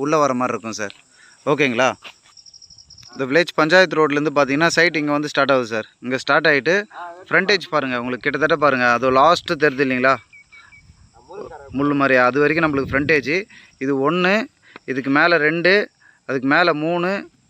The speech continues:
நாலு, இங்க பாருங்க அஞ்சு, ஆறு, கிணத்துக்கு அவுட் சைடில் ஏழு, மொத்தம் ஏழு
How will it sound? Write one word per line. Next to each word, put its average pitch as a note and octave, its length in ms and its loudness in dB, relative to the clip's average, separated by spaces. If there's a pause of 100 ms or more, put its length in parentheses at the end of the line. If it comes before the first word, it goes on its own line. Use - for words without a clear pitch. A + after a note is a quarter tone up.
(140)
நாலு, D#3+ 320 4 (480)
இங்க B2+ 180 -10
பாருங்க C#3 260 2
அஞ்சு, D#3+ 280 0 (680)
ஆறு, E3+ 220 2 (1040)
கிணத்துக்கு E3+ 440 0
அவுட் E3+ 180 0
சைடில் F3+ 180 2 (140)
ஏழு, D3+ 180 0 (280)
மொத்தம் A3 280 0 (460)
ஏழு G3 120 4